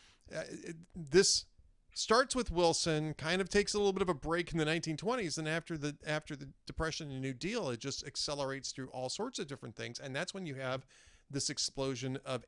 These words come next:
agency law, um, which is really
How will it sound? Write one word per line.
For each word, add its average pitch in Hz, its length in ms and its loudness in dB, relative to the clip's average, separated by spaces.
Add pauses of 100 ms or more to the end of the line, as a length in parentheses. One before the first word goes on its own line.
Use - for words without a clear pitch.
agency 156 760 -4
law, 82 380 -12 (600)
um, 127 440 -2 (260)
which 160 240 0
is 143 160 2 (120)
really 160 480 0